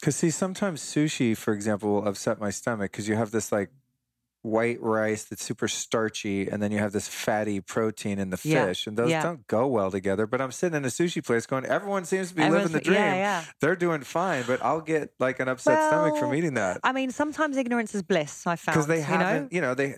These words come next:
Speaker 1: they, that would be a rule, is not following the rule that you just described.
Speaker 2: Yeah.
Speaker 1: Whereas if you made a lovely stew out of that and they were simmering
Speaker 2: Yeah.
Speaker 1: for hours and hours, and
Speaker 2: Yeah,
Speaker 1: that
Speaker 2: yeah, yeah.
Speaker 1: rice kind of got imbued with some of the fish juices and fats, then
Speaker 2: Yeah.
Speaker 1: you've got a different, a new substance on your hands.
Speaker 2: If I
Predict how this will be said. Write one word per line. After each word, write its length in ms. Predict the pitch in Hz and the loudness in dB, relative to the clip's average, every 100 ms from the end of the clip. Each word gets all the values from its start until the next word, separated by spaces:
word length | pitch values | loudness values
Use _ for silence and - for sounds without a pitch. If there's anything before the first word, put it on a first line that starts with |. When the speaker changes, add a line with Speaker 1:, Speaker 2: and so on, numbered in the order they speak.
| - | -4
Speaker 1:
they, 200 | 123 151 | 0 0
that 240 | 110 160 160 | 2 0 0
would 140 | 139 | -2
be 140 | 131 | 0
a 60 | 120 | 0
rule, 300 | 117 120 117 - | 2 2 0 0
is 220 | 117 110 | -2 0
not 240 | 135 160 | -2 -2
following 300 | - 127 117 | -2 0 0
the 80 | 110 | 0
rule 160 | 110 110 | 0 0
that 100 | 110 | 0
you 80 | 104 | -2
just 200 | 113 - | -2 -4
described. 540 | 107 - 202 101 95 - | -6 0 0 0 -4 0
Speaker 2:
Yeah. 240 | 180 151 | 2 2
Speaker 1:
Whereas 160 | 143 139 | 0 0
if 140 | 131 | -2
you 60 | 151 | -4
made 200 | 139 131 | -2 0
a 120 | 113 | 0
lovely 400 | 104 127 120 113 | 0 0 0 -2
stew 600 | 101 - - 165 151 131 | -6 -10 -2 2 4 4
out 140 | 117 107 | 2 0
of 100 | 101 | 0
that 280 | 107 104 104 | 2 2 0
and 80 | |
they 80 | 107 | 0
were 120 | 104 | 2
simmering 400 | 240 247 285 240 160 | 2 4 4 4 2
Speaker 2:
Yeah. 80 | 143 | 0
Speaker 1:
for 100 | 117 | 0
hours 300 | 113 110 107 | 2 0 -2
and 100 | 107 | -2
hours, 280 | 104 107 | 0 0
and 80 | 170 | 2
Speaker 2:
Yeah, 80 | 185 156 | 2 2
Speaker 1:
that 20 | 151 | 0
Speaker 2:
yeah, 0 | |
yeah. 40 | 160 | 0
Speaker 1:
rice 140 | 143 | -2
kind 220 | - 123 113 | -4 -4 -2
of 60 | |
got 180 | 117 110 | -2 -2
imbued 500 | 117 101 113 117 117 | -6 -6 2 2 4
with 140 | 110 | 0
some 160 | - 117 | -2 -2
of 60 | 113 | -2
the 60 | |
fish 320 | 107 135 117 - | -2 -2 -2 -2
juices 440 | 127 117 123 110 | -2 0 0 0
and 140 | 113 | -2
fats, 460 | - 120 117 110 - | 0 0 0 -4 -6
then 120 | 131 | 2
Speaker 2:
Yeah. 140 | 175 170 | 2 4
Speaker 1:
you've 80 | |
got 100 | 127 | 0
a 60 | 107 | -2
different, 460 | 107 120 - 107 - - - - - _ | -4 -4 -2 -4 -6 -16 -16 -18 -20 _
a 60 | 127 | 0
new 180 | 127 131 | 2 0
substance 560 | - 131 - - 98 | 2 -2 -2 -10 -6
on 120 | 98 92 | -4 -4
your 100 | - | 0
hands. 120 | 220 | 2
Speaker 2:
If 120 | 254 | 2
I 160 | 294 | 2